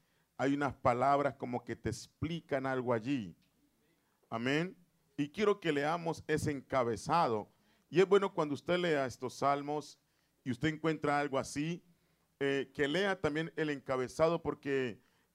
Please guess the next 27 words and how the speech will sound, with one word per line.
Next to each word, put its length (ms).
lo 160
ubica 760
en 340
la 80
historia 1000
y 140
le 120
ayuda 460
a 40
entender 640
en 220
qué 180
momento 600
de 100
la 60
historia 580
del 160
salmista 800
o 120
del 100
escritor 800
se 240
escribió 680
ese 220
salmo, 420
se 160
dijeron 540